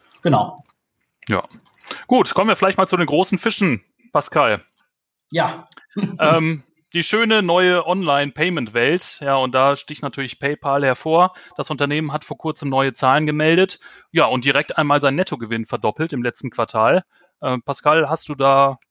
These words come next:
Speaker 2: ich gehe mal davon aus, du hast noch nähere Infos zu den Zahlen und vielleicht auch eine, eine kurze Einschätzung für unsere Zuhörer.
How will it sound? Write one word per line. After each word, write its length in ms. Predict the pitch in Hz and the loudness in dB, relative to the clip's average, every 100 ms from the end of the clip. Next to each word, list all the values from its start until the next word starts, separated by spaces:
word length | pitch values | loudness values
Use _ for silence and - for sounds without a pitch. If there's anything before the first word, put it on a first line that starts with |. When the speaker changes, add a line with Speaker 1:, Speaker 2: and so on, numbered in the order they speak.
| - | -16
Speaker 2:
ich 220 | 117 - - | -16 -12 -4
gehe 100 | 117 | -2
mal 80 | |
davon 240 | 101 - 113 | -2 -2 2
aus, 280 | 120 117 - | 2 2 -2
du 120 | 104 | -4
hast 220 | 104 - | -6 -6
noch 140 | 113 | -10
nähere 320 | 117 127 139 123 | -4 0 0 0
Infos 480 | 135 - 135 - - - _ | -4 -2 -2 -2 -10 -20 _
zu 120 | - | -2
den 180 | 127 123 | 0 0
Zahlen 340 | - 123 127 | 2 2 2
und 100 | 120 | 0
vielleicht 280 | - 117 113 | -2 -2 -2
auch 120 | 113 | -6
eine, 120 | 113 | -6
eine 200 | 107 107 | -6 -6
kurze 420 | 110 151 151 - 110 | -6 -4 -4 -2 0
Einschätzung 680 | 123 131 - 107 - 107 107 | 0 0 -4 -6 -4 -4 -4
für 160 | - | -6
unsere 240 | 104 101 101 | -6 -6 -10
Zuhörer. 560 | - 107 95 92 - | -10 -12 -12 -16 -18